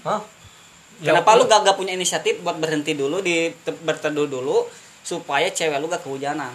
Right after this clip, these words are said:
Speaker 1: Ka-, kan kalau gua
Speaker 2: Yang
Speaker 1: udah
Speaker 2: namanya sayang itu, ya, menurut gua yang namanya sayang itu nggak membiarkan sesok-, eh, si pasangan kita tuh jatuh sakit gitu kan,
Speaker 1: Yo.
Speaker 2: tanda kutip. Kalau gua nih ya, gua pribadi, kalaupun misalkan hujan,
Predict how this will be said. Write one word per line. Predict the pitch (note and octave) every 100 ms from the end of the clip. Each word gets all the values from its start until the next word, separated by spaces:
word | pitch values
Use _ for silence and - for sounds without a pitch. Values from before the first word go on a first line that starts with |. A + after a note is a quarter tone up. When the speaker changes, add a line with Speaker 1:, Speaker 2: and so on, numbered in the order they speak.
| - -
Speaker 1:
Ka-, | D3 -
kan | - F3+
kalau | F3+ E3+
gua | D#3+ F3
Speaker 2:
Yang |
Speaker 1:
udah | F#3+
Speaker 2:
namanya | F#3 F#3+ G3 F#3+
sayang | - F3 F3
itu, | F3 E3+ E3+ B2 D3+
ya, | C3 B2 -
menurut | C#3 C#3 C#3
gua | C3 A#2
yang | C#3+ D3+
namanya | D#3 D#3
sayang | D3 C#3+
itu | F#3 F3+ -
nggak | D#3 F3
membiarkan | F3 E3 D#3+ E3 F#3+
sesok-, | - D#3 D3 -
eh, | D3 D3+ D3+ D#3
si | D#3 D#3 D#3+ D#3 - - - - - -
pasangan | D3 - D3+
kita | D#3+ D3 C3+
tuh | F#3+ F#3+ - - - - - - - -
jatuh | D3+ D3+ D#3+
sakit | D3+ B2+ D3+ D3+
gitu | A#2+ A#2+
kan, | B2+ C3+
Speaker 1:
Yo. | A2
Speaker 2:
tanda | B2+ C#3
kutip. | C3 C3 C3+ - - - - - - - - - -
Kalau | F#3+ G#3+ G3
gua | G3+ C4+ A#3
nih | D3 C#3
ya, | D#3+ F3+
gua | D3+ D#3+ D#3
pribadi, | - D#3+ F3 F3+ D3+ -
kalaupun | F3+ F#3 F#3 F#3+
misalkan | F3+ F#3 F3
hujan, | - F#3 C#3+ C#3+